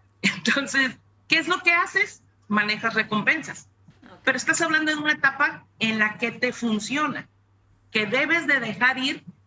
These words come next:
Speaker 1: en cuanto el niño responde
Speaker 2: Ujú.
Speaker 1: ante el por qué, para qué, cómo, etcétera, etcétera. Entonces, no es que sea malo, simple y sencillamente hay que saber cuál es la etapa y el momento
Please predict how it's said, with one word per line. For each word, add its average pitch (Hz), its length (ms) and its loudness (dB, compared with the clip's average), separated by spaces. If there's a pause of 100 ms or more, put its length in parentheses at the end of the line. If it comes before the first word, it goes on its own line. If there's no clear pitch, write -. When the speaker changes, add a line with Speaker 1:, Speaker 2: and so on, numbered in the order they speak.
(120)
Speaker 1:
en 226 280 -2
cuanto 208 340 2
el 202 160 0
niño 269 300 0
responde 240 760 -4
Speaker 2:
Ujú. 165 240 -20
Speaker 1:
ante 233 600 0
el 185 200 0
por 160 240 -4
qué, 233 420 -4
para 147 340 0
qué, 196 460 -4
cómo, 185 480 -4 (760)
etcétera, 175 540 -2
etcétera. 156 380 -10 (440)
Entonces, 240 680 0 (200)
no 247 280 2
es 359 140 -8
que 359 100 2
sea 339 160 0
malo, 330 400 2
simple 294 380 -2
y - 40 0
sencillamente 262 680 0
hay 247 80 -2
que 262 180 -2
saber 233 580 0
cuál 247 220 2
es 247 120 -4
la 220 100 0
etapa 262 460 2
y 214 100 -4
el 208 120 0
momento 226 680 -2